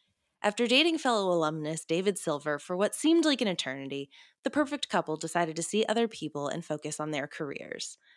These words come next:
Donna has recently found success as a fashion designer with her own line of clothing, Donna Martin Designs, which fashion insiders have spotted as the next major label on the market. Clearly on the rise,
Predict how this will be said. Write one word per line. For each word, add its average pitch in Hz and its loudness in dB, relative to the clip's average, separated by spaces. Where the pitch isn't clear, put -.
Donna 208 4
has 208 0
recently 208 0
found 202 2
success 226 2
as 156 -4
a 175 -6
fashion 202 0
designer 147 -2
with 151 -10
her 185 -4
own 254 4
line 226 2
of 214 -4
clothing, 214 0
Donna 214 4
Martin 247 2
Designs, 233 0
which - -4
fashion 247 4
insiders 180 2
have 165 -8
spotted 165 2
as 156 -6
the 165 -6
next 185 -2
major 180 0
label 170 2
on 160 -2
the 156 -6
market. 147 -4
Clearly 214 6
on 185 4
the 180 2
rise, 160 4